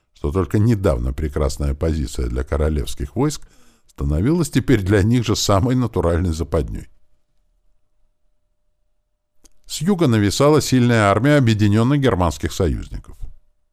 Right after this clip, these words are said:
С северо-востока, отрезая один из основных путей снабжения морем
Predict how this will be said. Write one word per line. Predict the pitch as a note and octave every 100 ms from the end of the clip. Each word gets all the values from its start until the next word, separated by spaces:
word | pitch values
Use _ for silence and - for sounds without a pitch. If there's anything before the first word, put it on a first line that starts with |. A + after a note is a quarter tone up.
| _ _ _ _ _ _ -
С |
северо-востока, | - D#2 C2+ B1+ C2 A#1+ - - F2 - D3+
отрезая | D3 F#2 D#2+ F#2+ E2
один | D#2+ E2+ D#2
из | C#2
основных | C#2 - D#2+ C#2+ B1+
путей | - D2+ - C2
снабжения | - C#2+ C2+ C#2 C2+ C2+ C2+
морем | B1+ B1 - C#3+